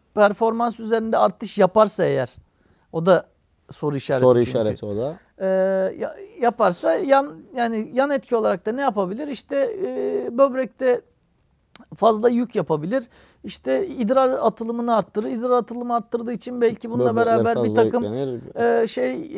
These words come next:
Speaker 1: e, mineral kayıpları olabilir vesaire gibi bir takım şeyler düşünülebilir. Ama yapılmış bilimsel çalışma, doğru dürüst yapılmış bilimsel çalışmalar
Speaker 2: O
Speaker 1: çok az,
Speaker 2: çok
Speaker 1: çok
Speaker 2: az.
Speaker 1: az çalışma var. Bir. İkincisi, yani bilimsel veri eksik. İkincisi uzun dönem veri de yok.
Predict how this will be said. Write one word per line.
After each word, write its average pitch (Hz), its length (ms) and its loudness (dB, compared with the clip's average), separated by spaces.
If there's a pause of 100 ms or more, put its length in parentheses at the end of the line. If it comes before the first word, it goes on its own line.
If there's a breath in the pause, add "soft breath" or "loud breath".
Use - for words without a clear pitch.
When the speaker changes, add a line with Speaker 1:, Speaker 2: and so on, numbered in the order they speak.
(320)
Speaker 1:
e, - 40 -4
mineral 240 380 0
kayıpları 226 520 2
olabilir 214 420 0
vesaire 254 400 2
gibi 202 280 -4
bir 320 100 -6
takım 226 260 -2
şeyler 262 420 2
düşünülebilir. 262 800 0 (1000)
Ama 202 360 2
yapılmış 226 500 -2
bilimsel 269 400 -2
çalışma, 180 500 -6
doğru 214 200 -2
dürüst 214 240 -10
yapılmış 190 420 -10
bilimsel 202 360 -6
çalışmalar 196 560 -6
Speaker 2:
O 113 40 0
Speaker 1:
çok - 200 2
az, 143 160 0
Speaker 2:
çok 127 100 -4
Speaker 1:
çok 165 120 -2
Speaker 2:
az. 101 80 -6
Speaker 1:
az 170 160 -4
çalışma 165 400 -6
var. 254 180 -6
Bir. 233 140 -4
İkincisi, 247 600 -12
yani 196 220 -4
bilimsel 220 400 -2
veri 233 180 2
eksik. 330 320 -6 (440 soft breath)
İkincisi 294 480 -6
uzun 277 380 -4
dönem 330 280 -2
veri 285 200 0
de 320 40 0
yok. 143 280 0